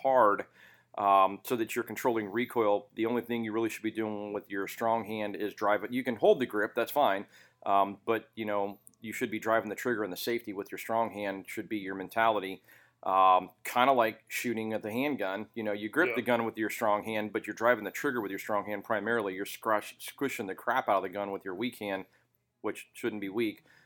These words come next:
Speaker 1: Um, you know, but that, those things matter. One, something that popped up a couple weeks ago, and then I think maybe popped up again for some people, was clothing. Um, you know, where everybody's, it's cold out, so people are wearing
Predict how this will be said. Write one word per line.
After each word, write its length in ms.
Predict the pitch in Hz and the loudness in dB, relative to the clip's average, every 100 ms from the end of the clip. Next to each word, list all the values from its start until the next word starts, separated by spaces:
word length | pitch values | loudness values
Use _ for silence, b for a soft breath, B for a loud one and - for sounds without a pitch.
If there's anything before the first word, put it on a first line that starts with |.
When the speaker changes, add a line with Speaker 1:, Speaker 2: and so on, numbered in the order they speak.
| b | b
Speaker 1:
Um, 460 | - 98 95 92 87 _ | 2 4 4 2 -2 _
you 80 | 135 | 0
know, 280 | 117 107 - | 4 4 2
but 200 | 110 120 | 0 4
that, 260 | 120 - 117 | 4 2 0
those 180 | 127 - | 0 0
things 240 | 113 104 | -4 0
matter. 440 | 113 131 113 104 - B B | 4 6 6 2 -2 B B
One, 240 | 120 147 143 | 2 2 2
something 280 | 143 135 | 0 0
that 120 | 135 - | -2 4
popped 320 | 135 117 131 | 4 6 6
up 280 | 123 - _ - | 4 2 _ -8
a 60 | |
couple 260 | - 131 110 | -4 -2 0
weeks 240 | 123 - | -2 -2
ago, 380 | 131 117 110 110 | -2 2 4 4
and 100 | 107 | 2
then 80 | 113 | 0
I 80 | 113 | 0
think 220 | 131 123 | 0 -2
maybe 180 | 120 107 | -2 -2
popped 280 | - 107 113 | 0 0 0
up 100 | 98 | -4
again 180 | 110 | -6
for 140 | 107 110 | -6 -6
some 160 | 110 | -6
people, 320 | 107 107 104 101 | -8 -6 -4 -4
was 120 | 95 | -2
clothing. 440 | - 139 104 76 _ _ _ _ | 2 4 2 -6 _ _ _ _
Um, 300 | 104 104 104 | 2 2 2
you 80 | 110 | 0
know, 100 | 110 | 0
where 320 | 107 117 113 | 2 2 2
everybody's, 380 | 101 123 123 - | 2 2 2 -2
it's 120 | - | -8
cold 380 | - - 165 147 | -6 2 4 4
out, 180 | 90 101 | 2 2
so 120 | 117 | -2
people 240 | 123 123 110 | -4 -2 -2
are 40 | |
wearing 500 | 107 113 107 104 101 | 0 0 0 -2 -4